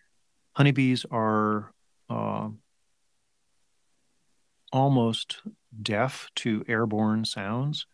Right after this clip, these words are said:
So in most cases, they're not even going to hear you. Uh, but when bees are standing or resting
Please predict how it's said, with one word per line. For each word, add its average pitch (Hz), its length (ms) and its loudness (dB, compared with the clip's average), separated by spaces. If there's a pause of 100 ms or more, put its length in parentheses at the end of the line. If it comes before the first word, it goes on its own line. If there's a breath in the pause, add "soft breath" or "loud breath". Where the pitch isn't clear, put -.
(1040)
So 107 580 -2
in 117 120 0
most 113 220 0
cases, 107 580 -6
they're 107 120 -6
not 107 260 -2
even 110 400 -2 (680)
going 110 140 0
to 104 100 -6
hear 120 240 0
you. 147 220 0 (680 soft breath)
Uh, 107 380 -2 (520)
but 120 200 -2
when 113 180 4
bees 113 380 2
are 104 200 -4
standing 117 840 -2
or 110 180 -2
resting 110 600 -2